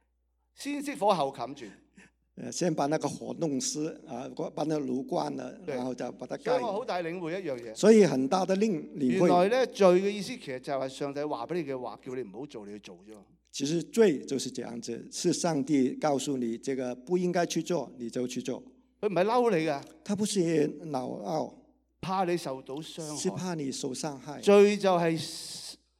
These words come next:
Speaker 2: 罪就要捆住你。
Speaker 1: 罪就是捆綁我們。
Speaker 2: 當你做一啲唔啱嘅事，你會一路做落去。
Speaker 1: 當你做了一些不對的事，你會一直地做下去。
Speaker 2: 你，有啲人係永不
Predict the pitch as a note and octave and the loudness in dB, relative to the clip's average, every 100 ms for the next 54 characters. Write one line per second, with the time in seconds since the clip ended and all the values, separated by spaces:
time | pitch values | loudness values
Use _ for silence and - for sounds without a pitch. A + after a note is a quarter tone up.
0 | _ _ _ D3+ D3 C#3 B2 C3 C3 - | _ _ _ -2 -2 -2 -6 -8 -8 -16
1 | _ _ - - B2 D3+ F3+ E3+ - F#2 | _ _ -20 -12 -8 -6 -6 -8 -12 -18
2 | E2 - _ - F#3 C#3+ - - C3 D3 | -20 -20 _ 0 2 2 -2 -8 -6 -6
3 | C#3 B2+ D#3+ A#2 A#2+ A#2 A#2 A3+ G3+ F#3 | -8 -10 -8 -10 -10 -10 -2 2 2 4
4 | D#3+ F#3+ G3+ G3+ E3 B2+ D#3+ F#3 E3+ D3 | 4 4 2 -2 -2 -2 -2 0 -2 -6
5 | C3+ C3+ D3 D3+ D3+ A3 A3+ D#3+ C#3+ C#3 | -8 -6 -4 -6 0 2 6 4 4 -4
6 | A#2+ A2+ G#2+ G2 _ - A#3+ F#3+ - G3+ | -8 -8 -12 -16 _ -2 2 2 4 6
7 | F#3 F#3 F#3 F#3+ F#3 - A3 G#3+ G#3+ F#3 | 6 4 2 2 0 0 0 4 4 4
8 | F#3 E3 C#3+ B2+ B2 D#3 G3 G3 - G3+ | 2 -2 -2 -2 0 -2 -2 -6 -4 0
9 | F3+ D#3 - D#3 B2+ C3+ E3 F3+ D#3 F#3+ | 2 0 -2 -6 -6 0 2 2 2 2
10 | G#3+ G#3+ C3+ A2+ A#2+ B2 B2 C#3 D3 | 0 -2 -2 -2 -6 -4 -4 -6 -4